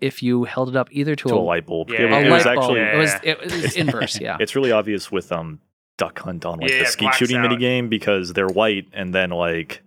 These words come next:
Speaker 2: everything else flashes black, essentially.
Speaker 1: Yeah,
Speaker 2: You're like,
Speaker 1: that's
Speaker 2: "It's
Speaker 1: what
Speaker 2: right there."
Speaker 1: This
Speaker 2: So
Speaker 1: is also why they
Speaker 2: s-
Speaker 1: couldn't do this for Super Nintendo, 'cause suddenly there were more than, you know, sixteen
Speaker 2: Oh.
Speaker 1: colors. And
Speaker 2: Well, they, they had the Super Scope. This is why, like, a lot of these games don't
Speaker 1: And the
Speaker 2: work
Speaker 1: glove,
Speaker 2: on
Speaker 1: remember the
Speaker 2: new
Speaker 1: Power
Speaker 2: T V,
Speaker 1: Glove?
Speaker 2: two Vs.
Speaker 3: Oh.
Speaker 2: Oh,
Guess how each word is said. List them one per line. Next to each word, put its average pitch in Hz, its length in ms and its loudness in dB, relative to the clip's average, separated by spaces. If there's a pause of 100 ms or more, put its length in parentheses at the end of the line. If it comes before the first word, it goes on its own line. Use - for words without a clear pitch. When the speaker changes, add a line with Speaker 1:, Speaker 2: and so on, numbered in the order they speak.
Speaker 2:
everything 107 280 0
else 87 160 -2
flashes 85 400 -4
black, 76 380 -6
essentially. 76 560 -8
Speaker 1:
Yeah, 76 140 -18
Speaker 2:
You're 82 100 -10
like, 78 120 -4
Speaker 1:
that's - 120 -14
Speaker 2:
"It's - 80 -14
Speaker 1:
what 87 80 -4
Speaker 2:
right 73 100 -8
there." 73 260 -12 (300)
Speaker 1:
This 147 100 -2
Speaker 2:
So - 20 0
Speaker 1:
is - 40 0
also 208 220 2
why 175 80 4
they 147 80 -2
Speaker 2:
s- - 100 -2
Speaker 1:
couldn't 160 360 0 (120)
do 139 160 2
this 123 220 -2
for 110 200 -8
Super 117 220 -2
Nintendo, 104 360 -6
'cause 107 320 -8
suddenly 120 320 -4
there 113 100 -4
were 110 60 -6
more 117 180 -2
than, 107 300 -8
you 113 100 -10
know, 98 120 -8
sixteen - 360 -10
Speaker 2:
Oh. 101 40 -10
Speaker 1:
colors. 104 420 -8
And 101 160 -12
Speaker 2:
Well, 180 80 -8
they, 185 100 -6
they 185 160 -4
had 170 160 0
the 127 80 0
Super 113 260 -2
Scope. 85 220 -4
This 104 160 -2
is 139 140 0
why, 117 260 4
like, 95 240 -2
a 95 60 0
lot 92 100 2
of 92 60 2
these 92 120 -4
games 90 300 -4
don't 95 220 -2
Speaker 1:
And 87 100 2
the 87 60 4
Speaker 2:
work - 60 -4
Speaker 1:
glove, 165 320 2
Speaker 2:
on 180 40 -4
Speaker 1:
remember 175 220 0
the 185 60 2
Speaker 2:
new 92 100 -4
Speaker 1:
Power 139 140 -2
Speaker 2:
T 165 140 0
V, 170 60 0
Speaker 1:
Glove? 196 320 -2
Speaker 2:
two - 140 -6
Vs. 107 100 -4
Speaker 3:
Oh. 120 240 2 (400)
Speaker 2:
Oh, - 40 -14